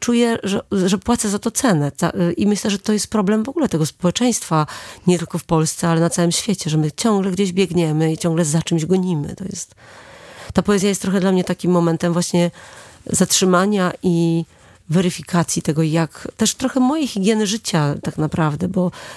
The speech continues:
myślę, że ten tom jest taką kontynuacją tamtego, kiedy określiłam sobie te fundamenty i to, co jest dla mnie ważne.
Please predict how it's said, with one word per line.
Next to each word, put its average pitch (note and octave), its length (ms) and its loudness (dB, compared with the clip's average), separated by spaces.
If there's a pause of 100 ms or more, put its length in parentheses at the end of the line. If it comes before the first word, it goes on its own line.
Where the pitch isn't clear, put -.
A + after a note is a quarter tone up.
(120)
myślę, F#3 220 2
że - 60 -6
ten F#3+ 120 2
tom F#3 200 2
jest F3 120 -2
taką F3+ 200 0
kontynuacją F3+ 580 0
tamtego, F3 380 0 (140)
kiedy F3 180 0
określiłam F#3+ 600 2
sobie D#3+ 240 -4
te E3+ 100 -2
fundamenty E3 600 2
i D#3+ 80 0
to, F3 120 -2
co F3 80 0
jest E3 100 2
dla F3 120 2
mnie F3+ 160 2
ważne. E3 560 2